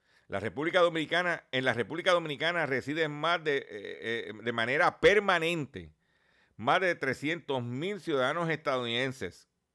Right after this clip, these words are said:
muchos de ellos puertorriqueños. Estas cifras fueron ofrecidas por la Subsecretaria de Estado de Estados Unidos, Wendy R. Sherman, en su visita al país la semana pasada.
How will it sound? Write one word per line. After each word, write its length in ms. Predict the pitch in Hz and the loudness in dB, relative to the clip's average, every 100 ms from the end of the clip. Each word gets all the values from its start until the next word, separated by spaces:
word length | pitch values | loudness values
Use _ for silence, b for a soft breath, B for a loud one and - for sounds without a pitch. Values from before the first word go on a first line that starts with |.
| _ | _
muchos 380 | 78 78 117 | -14 -4 -2
de 120 | 107 135 | 0 0
ellos 220 | 156 - - | 2 -2 -2
puertorriqueños. 1200 | 104 107 127 120 135 - 135 151 139 110 80 _ _ _ _ _ _ _ b b b | -4 -2 -2 -2 -2 0 2 2 0 -6 -8 _ _ _ _ _ _ _ b b b
Estas 280 | - - 147 | -16 -4 -4
cifras 320 | 175 160 165 | -4 -2 -2
fueron 240 | 147 160 170 | 2 2 2
ofrecidas 500 | 156 139 123 170 170 | 0 -2 -2 -2 0
por 120 | 147 | 2
la 100 | 131 | 0
Subsecretaria 640 | 113 107 113 113 104 139 156 | -2 -8 -4 -4 -2 0 2
de 60 | |
Estado 240 | 131 143 151 | 2 0 0
de 60 | |
Estados 320 | 131 143 143 147 | 0 -2 -2 -4
Unidos, 320 | 151 156 131 | -4 -2 -2
Wendy 460 | 120 139 160 147 139 | -2 -4 -4 -2 0
R. 220 | 147 139 | 0 -2
Sherman, 540 | - 156 147 104 92 _ _ b b b | -2 -4 -2 -6 -8 _ _ b b b
en 120 | 110 104 | -12 -8
su 140 | 131 | -4
visita 360 | 120 117 147 165 | -4 -4 0 -2
al 140 | 143 | 0
país 340 | 139 143 160 | 2 2 0
la 140 | 139 131 | -2 -2
semana 400 | 127 113 123 131 | 0 -2 -2 0
pasada. 560 | 127 - 101 95 87 | -2 0 -2 -2 -6